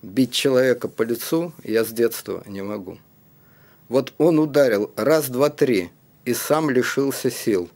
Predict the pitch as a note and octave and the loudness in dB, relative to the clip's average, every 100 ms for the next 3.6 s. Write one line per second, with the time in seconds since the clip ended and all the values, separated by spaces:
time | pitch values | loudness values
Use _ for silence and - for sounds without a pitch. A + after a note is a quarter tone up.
0 | _ _ _ _ _ _ _ _ F#2+ G#2 | _ _ _ _ _ _ _ _ -10 -6
1 | G#2+ A2 G2 F2+ - G#2 F#2 F#2 F2+ F#2 | -2 -2 -4 -8 -4 -4 -4 -8 -8 -6
2 | - A2 D#3+ F#3+ _ _ _ _ _ - | -2 0 -2 -4 _ _ _ _ _ -12
3 | F2 - A#2+ C3 C#3+ | -12 -6 -4 -2 -4